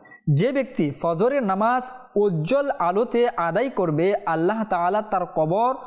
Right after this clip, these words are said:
ও অন্তরকে আলোকিত করবেন, তার নামাজ কবুল করে নেবেন।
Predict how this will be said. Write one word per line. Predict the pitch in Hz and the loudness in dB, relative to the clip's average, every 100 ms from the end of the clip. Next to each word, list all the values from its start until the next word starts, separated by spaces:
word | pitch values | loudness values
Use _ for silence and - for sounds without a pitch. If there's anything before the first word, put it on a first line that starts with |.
| - | -4
ও | 190 | -2
অন্তরকে | 185 185 233 233 | -2 0 -2 0
আলোকিত | 190 202 233 233 | 0 0 0 0
করবেন, | 233 226 226 | 0 0 0
তার | 190 226 240 | 0 -2 0
নামাজ | 160 156 220 240 - - - - | 0 2 0 -4 -14 -20 -10 -2
কবুল | 208 226 294 - - - | 0 0 -2 -12 -14 -4
করে | 190 170 | 0 0
নেবেন। | 147 135 131 | 0 0 -2